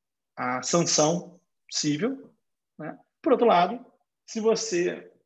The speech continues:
não comunicar, tem a chance do cara nunca sa-, nunca saber e prescrever, ou sumiu, nunca apareceu, pronto. Então, esse tipo de, de trade-off, eu concordo com você que vai existir,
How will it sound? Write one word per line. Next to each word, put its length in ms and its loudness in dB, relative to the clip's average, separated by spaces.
não 220 -8
comunicar, 600 -4
tem 120 -8
a 40 -10
chance 380 -8
do 140 -10
cara 160 -2
nunca 220 -6
sa-, 200 -10
nunca 240 -6
saber 500 2
e 60 -4
prescrever, 600 2
ou 60 4
sumiu, 460 -4
nunca 160 -10
apareceu, 420 -8
pronto. 280 -10
Então, 800 0
esse 260 2
tipo 280 -2
de, 380 -8
de 400 -10
trade-off, 640 2
eu 80 -4
concordo 300 2
com 60 -2
você 260 0
que 100 -8
vai 220 2
existir, 600 -2